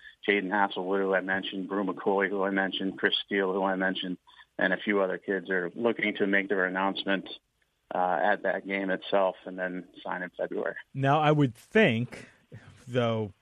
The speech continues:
Speaker 2: again, this is my intuition, but maybe it's not, that with the early signing period,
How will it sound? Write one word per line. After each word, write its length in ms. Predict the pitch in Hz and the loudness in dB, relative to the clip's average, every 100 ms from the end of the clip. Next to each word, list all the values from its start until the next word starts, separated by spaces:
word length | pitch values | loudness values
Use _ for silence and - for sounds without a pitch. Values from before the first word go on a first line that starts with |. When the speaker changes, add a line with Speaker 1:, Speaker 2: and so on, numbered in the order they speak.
| - | -12
Speaker 2:
again, 440 | 120 120 107 101 98 | -4 -2 -2 -2 -4
this 200 | 113 - | -6 -6
is 60 | |
my 160 | 107 107 | -2 0
intuition, 640 | 110 117 143 175 139 120 | 0 2 4 4 2 0
but 280 | 110 113 107 - | 0 -2 -4 -4
maybe 300 | 113 113 113 | -4 -2 -2
it's 180 | 110 | -4
not, 300 | 147 139 113 - - - - | 0 0 0 -6 -20 -20 -2
that 280 | 123 127 - | 2 4 2
with 220 | 139 135 - | 2 2 4
the 160 | 151 - | 0 6
early 440 | 165 208 196 165 | 8 10 8 6
signing 580 | - - 127 113 110 104 | 2 2 4 4 0 -2
period, 580 | - 107 95 92 95 | -2 -2 -2 -4 -6